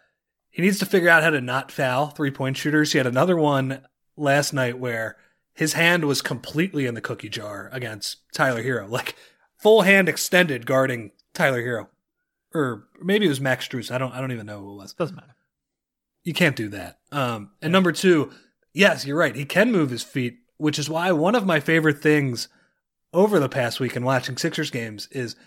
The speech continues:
Speaker 1: when somebody is driving a-, and then they kind of make contact with them, whether it's with that off arm or shoulder, he goes flying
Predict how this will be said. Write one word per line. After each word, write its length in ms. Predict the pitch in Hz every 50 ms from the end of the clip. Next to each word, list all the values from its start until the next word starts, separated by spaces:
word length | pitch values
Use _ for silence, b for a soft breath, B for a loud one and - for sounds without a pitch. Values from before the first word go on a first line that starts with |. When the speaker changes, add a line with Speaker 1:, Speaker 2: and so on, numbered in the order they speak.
| b b b b b _ _
Speaker 1:
when 560 | 135 139 165 180 190 196 196 196 190 196 - -
somebody 380 | - 180 175 180 180 160 151
is 140 | 139 131 -
driving 720 | - 156 151 156 160 165 147 151 139 131 127 123 117 117 120 - _ -
a-, 220 | 151 139 - -
and 140 | 151 139 135
then 160 | 135 135 135
they 260 | 131 123 120 113 110 _ - -
kind 180 | - 165 139
of 60 | 123
make 160 | 135 135 127 -
contact 540 | - 143 131 135 135 - 143 131 127 -
with 140 | 147 135 131
them, 180 | - 127 123 123
whether 300 | 120 117 113 113 107 107
it's 140 | 104 - -
with 120 | 123 -
that 140 | - 101 110
off 320 | 120 135 139 135 123 - 147
arm 440 | 139 143 143 143 139 135 139 143 b b b b b b
or 120 | 135 127
shoulder, 500 | - - - 160 147 143 131 123 113 107 b b b b b _ _
he 320 | _ _ - - 196 226
goes 280 | 214 240 226 220 208 208
flying 840 | - - 175 160 160 156 160 156 151 151 143 143 139 139 135 135